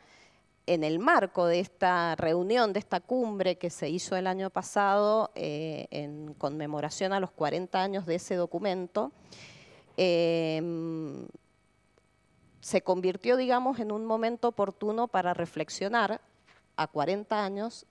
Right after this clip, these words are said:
en, en qué estado se encontraba la cultura frente al, al desafío de incluirla en las políticas públicas. Y la verdad es que el, el panorama no, no resultaba alentador, ¿no?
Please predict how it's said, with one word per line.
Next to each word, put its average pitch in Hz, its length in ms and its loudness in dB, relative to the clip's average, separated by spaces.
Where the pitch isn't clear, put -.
en, 170 240 -6
en 165 160 -6
qué 196 120 -8
estado 202 400 6
se - 160 -6
encontraba 151 680 -2
la 160 120 -2
cultura 165 480 -4
frente 165 640 -4
al, 151 360 -6
al - 760 -12
desafío 170 640 0
de 170 80 2
incluirla 175 720 0
en 160 100 0
las 147 120 0
políticas 156 580 -4
públicas. - 720 -8
Y 185 100 -2
la 190 140 6
verdad 196 320 4
es 226 100 -4
que 185 440 -2
el, 160 320 -6
el 151 160 -6
panorama 156 540 0
no, 165 280 2
no 156 160 0
resultaba 160 680 -2
alentador, 139 920 -4
¿no? 185 260 -4